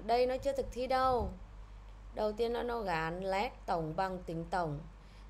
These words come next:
Khi cái điều khiển chương trình nó gặp câu lệnh tính tổng một cái thì nó chuyển điều khiển nhá về cái hàm này. Nó lấy số năm nó để vào vị trí số A, nó lấy,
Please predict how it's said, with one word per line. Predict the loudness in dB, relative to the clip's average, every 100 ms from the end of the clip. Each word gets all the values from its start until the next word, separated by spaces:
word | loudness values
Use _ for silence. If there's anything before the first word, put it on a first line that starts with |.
| -10
Khi | -2 0 0 0
cái | 2 4
điều | 4 2
khiển | 4 2
chương | 2 -2
trình | 0 0
nó | 0
gặp | 2 0 2
câu | 2
lệnh | 4 2
tính | -4 -6 0
tổng | 2 2
một | -2 0
cái | 0 2 0 -4 -14 -16 -16 -14 -14 -14 -16 -16 -16 -10
thì | 0 2
nó | 2 0
chuyển | 2 4 4 4
điều | 2
khiển | 4 2 4
nhá | 2 2 2 0 -8 -16 -16 -14 -2
về | 6 8 8 4
cái |
hàm | 2 2 0
này. | 2 2 2 0 -4 -10 -14 -14 -16 -16 -16 -16 -16 -14 -14 -14 -12 -4
Nó | 6
lấy | 8 8
số | 4
năm | 2 2 2
nó | 0
để | 2 2
vào | 4 2
vị | 0
trí | -4
số | -4 -6 -4
A, | 0 2 2
nó | 0 0
lấy, | 0 0